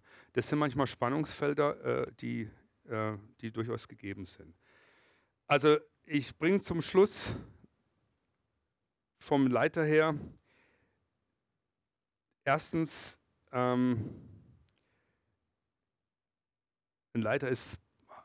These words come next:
innerlich befohlen, die Menschen, die ihm anvertraut sind, zu lieben. Unbedingt.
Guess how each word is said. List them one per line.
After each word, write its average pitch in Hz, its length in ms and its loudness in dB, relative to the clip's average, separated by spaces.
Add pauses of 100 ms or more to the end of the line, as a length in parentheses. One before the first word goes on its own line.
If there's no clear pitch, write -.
(200)
innerlich 139 340 -2
befohlen, 117 600 -2 (280)
die 113 60 -4
Menschen, 113 500 -4
die 113 100 -6
ihm 107 80 -6
anvertraut 110 540 -2
sind, 110 180 -8
zu - 120 -6
lieben. 101 360 -12 (1900)
Unbedingt. 107 560 -4